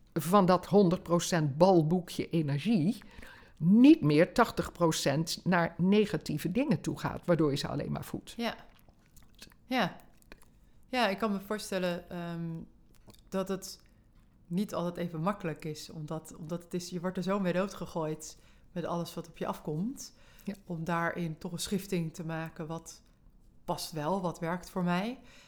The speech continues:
Speaker 2: Ehm, en het zoeken naar gelijkgestemden. Ehm, ik kan me voorstellen dat sommige mensen denken, "Ja, maar die gelijkgestemden, die heb ik ook op het nieuws." Of in,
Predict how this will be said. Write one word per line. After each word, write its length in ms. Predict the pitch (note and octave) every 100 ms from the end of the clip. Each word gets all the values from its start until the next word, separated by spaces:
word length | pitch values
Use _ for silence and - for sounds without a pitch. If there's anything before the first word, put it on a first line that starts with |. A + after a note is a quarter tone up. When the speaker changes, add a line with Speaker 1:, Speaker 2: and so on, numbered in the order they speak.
| - -
Speaker 2:
Ehm, 260 | G3 G3+ G3 - - -
en 120 | G#3+
het 140 | A3 A3+
zoeken 280 | B3+ B3 A3
naar 200 | G#3 G3
gelijkgestemden. 1040 | G#3+ G#3 G#3 F#3+ - A#3+ A3+ E3 D3+ D3+ - - _ - -
Ehm, 560 | F#3+ F#3+ F#3+ F#3+ F#3 F3+ - - - - _ _ - _ _ _ - - - - - - _ - _ _ - A#3 - - - - -
ik 140 | F3+
kan 160 | A3+ A3
me 80 |
voorstellen 340 | F#3 B3+ - E3+
dat 60 |
sommige 240 | - E3+ D#3+
mensen 260 | D#3+ -
denken, 240 | D#3+ E3+ E3
"Ja, 140 | F#3
maar 100 | C#3
die 100 | D3+
gelijkgestemden, 680 | - D#3+ - - F3 E3 D#3+
die 100 | E3+
heb 160 | F#3 -
ik 100 | F#3+
ook 180 | F3
op 120 | E3+ -
het 120 | F3
nieuws." 340 | E3 D3+ -
Of 200 | E3 -
in, 300 | - E3 D#3